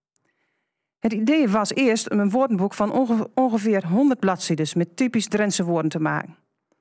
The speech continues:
Veenstra zelf had niet de wetenschappelijke achtergrond, maar zijn zoon Henk wel. Die had al een goede basis aan woorden en uitdrukking verzameld.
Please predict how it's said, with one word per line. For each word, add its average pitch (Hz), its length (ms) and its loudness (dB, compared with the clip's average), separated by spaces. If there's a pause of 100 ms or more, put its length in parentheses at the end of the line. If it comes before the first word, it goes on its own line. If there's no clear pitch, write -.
(340)
Veenstra 170 400 0
zelf 190 420 0 (260)
had 180 120 0
niet 208 120 0
de 185 80 -2
wetenschappelijke 185 680 -2
achtergrond, 175 600 -4 (600)
maar 226 120 -2
zijn 220 120 2
zoon 254 160 2
Henk 277 240 2
wel. 185 340 -2 (380)
Die 247 180 0
had 269 120 2
al 214 100 0
een 185 80 0
goede 285 320 0
basis 202 440 -2
aan 165 140 0
woorden 294 380 2
en 214 160 0
uitdrukking 247 500 0
verzameld. 160 580 -2